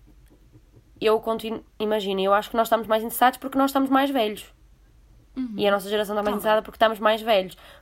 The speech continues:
Speaker 1: Porque eu acho que as gerações dos dezasseis, dezassete e dezoito anos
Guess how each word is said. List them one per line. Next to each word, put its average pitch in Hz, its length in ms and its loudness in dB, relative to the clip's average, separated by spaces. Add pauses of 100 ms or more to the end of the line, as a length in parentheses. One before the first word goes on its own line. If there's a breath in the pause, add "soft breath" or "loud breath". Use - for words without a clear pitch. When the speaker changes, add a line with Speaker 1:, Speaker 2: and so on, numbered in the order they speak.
Speaker 1:
Porque 208 320 0
eu 214 240 4
acho 202 180 4
que - 80 -20 (580)
as 208 120 2
gerações 208 420 -2
dos 196 140 -8
dezasseis, 208 540 0
dezassete 202 480 0
e 196 40 -6
dezoito 196 300 -4
anos 208 260 2